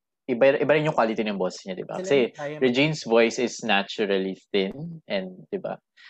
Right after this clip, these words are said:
Speaker 1: Kay Lani naman,
Speaker 2: Opera.
Speaker 1: parang mas coloratura, operatic yung boses niya.
Speaker 2: Mas witty
Speaker 1: So,
Speaker 2: siya. So,
Speaker 1: yeah.
Speaker 2: parang, sa tono, mas witty si Lani. Uh, Regine was a bit more Celine.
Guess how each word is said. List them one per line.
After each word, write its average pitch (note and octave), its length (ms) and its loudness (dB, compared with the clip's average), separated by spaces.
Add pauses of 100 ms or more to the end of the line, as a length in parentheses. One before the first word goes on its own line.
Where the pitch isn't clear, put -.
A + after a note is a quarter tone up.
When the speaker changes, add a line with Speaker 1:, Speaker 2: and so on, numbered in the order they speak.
(220)
Speaker 1:
Kay C3+ 220 4
Lani A2 340 4
naman, F2+ 400 -2 (160)
Speaker 2:
Opera. B2 160 -16
Speaker 1:
parang G#2+ 240 2 (100)
mas G2+ 220 -4
coloratura, F#2+ 1000 0
operatic F2+ 680 -4
yung F2+ 260 -12 (380)
boses - 420 -10
niya. - 120 -20 (280)
Speaker 2:
Mas C3+ 200 -16
witty C#3+ 200 -12
Speaker 1:
So, F#2 320 -4
Speaker 2:
siya. A2 140 -14 (920)
So, - 160 -16
Speaker 1:
yeah. - 200 -2
Speaker 2:
parang, C3 320 -14 (640)
sa - 180 -12
tono, F3 540 -12
mas D3 260 -16
witty E3+ 460 -16
si F3 240 -20 (260)
Lani. B2+ 800 -14
Uh, A2+ 240 -20 (100)
Regine B2 400 -14
was B2 160 -20
a B2 80 -20
bit A#2+ 440 -20
more A#2+ 240 -16
Celine. B2+ 520 -16